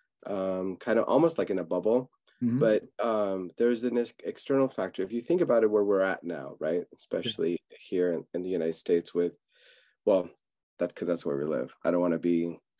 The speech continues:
Speaker 1: whatever that is, uh, egocentric when it comes to where I live. But,
Speaker 2: Oh, yeah, yeah.
Speaker 1: um, if you think about where we're at in terms of, like, political climate and then things, i-, international things that are happening,
Speaker 2: Yeah.
Speaker 1: and,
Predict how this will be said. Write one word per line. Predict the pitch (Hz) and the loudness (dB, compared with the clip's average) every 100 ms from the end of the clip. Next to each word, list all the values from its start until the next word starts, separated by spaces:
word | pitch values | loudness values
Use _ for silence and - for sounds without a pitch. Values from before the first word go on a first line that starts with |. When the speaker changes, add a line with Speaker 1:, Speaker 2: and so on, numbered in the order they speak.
| - | -8
Speaker 1:
whatever | - 85 82 82 | -2 -2 -2 -6
that | 78 | -6
is, | 78 78 - | -6 -8 -4
uh, | 80 80 80 80 82 - - | -4 -2 -4 -8 -12 -16 -6
egocentric | 87 85 80 80 82 87 78 | -4 -4 -4 -6 -6 -6 -6
when | 82 80 | -6 -6
it | 76 | -8
comes | 80 76 | -10 -10
to | - 78 | -6 -4
where | 82 78 | -4 -4
I | |
live. | 76 73 69 | -4 -6 -4
But, | 85 - _ | -6 -6 _
Speaker 2:
Oh, | 139 135 | -2 0
yeah, | 123 113 | 0 0
yeah. | 110 113 | 0 -2
Speaker 1:
um, | 110 - - | -4 -8 0
if | 131 | 4
you | 147 | 4
think | 143 180 | 4 4
about | 170 147 | 6 8
where | 131 120 | 8 6
we're | 104 95 | 6 4
at | 98 95 90 - - _ | 4 2 0 -6 -20 _
in | 95 95 | -6 -6
terms | - 101 98 95 | -4 0 0 0
of, | 87 | -2
like, | 85 73 | -4 -6
political | - 82 85 82 | -6 -6 -4 -8
climate | - 147 135 127 127 127 110 | 0 4 6 8 8 6 4
and | 87 | 0
then | 90 90 87 | -2 -4 -6
things, | - 98 92 92 - - _ - | -6 -4 -4 -8 -16 -20 _ -10
i-, | - - | -10 -14
international | - 107 147 143 135 131 | -2 2 2 2 2 2
things | 131 120 120 107 | 4 4 2 0
that | 113 | -2
are | |
happening, | 117 113 107 107 107 104 101 - 92 | -2 -6 -4 0 0 0 -4 -8 -8
Speaker 2:
Yeah. | 110 - 92 | -6 -4 -6
Speaker 1:
and, | - | -8